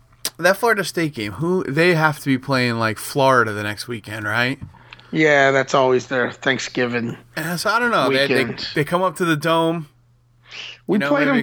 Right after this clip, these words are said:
Speaker 2: them tough up there a couple of years ago, I think.
Speaker 1: Maybe catch 'em looking ahead, you know?
Speaker 2: Yeah, I mean, the other thing is, Florida State,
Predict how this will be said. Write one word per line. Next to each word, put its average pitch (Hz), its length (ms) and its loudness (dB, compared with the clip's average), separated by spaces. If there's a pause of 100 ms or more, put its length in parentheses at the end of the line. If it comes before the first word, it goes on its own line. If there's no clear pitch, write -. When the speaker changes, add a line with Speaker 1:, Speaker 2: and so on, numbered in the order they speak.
Speaker 2:
them - 80 -12
tough 247 320 0
up 240 160 -2
there 220 160 2
a 208 40 -4
couple 220 300 -2
of 202 60 0
years 214 300 0
ago, 131 280 -6
I 113 60 -6
think. 123 220 -10
Speaker 1:
Maybe 151 200 -2
catch 147 320 -2
'em 131 100 0
looking 127 220 -4
ahead, 95 340 -4
you 98 120 -8
know? 113 260 0 (1000)
Speaker 2:
Yeah, 175 400 0
I 202 100 2
mean, 226 220 2
the 220 80 2
other 233 200 0
thing 196 300 -6
is, 175 420 -4 (480)
Florida 208 320 2
State, 190 580 -2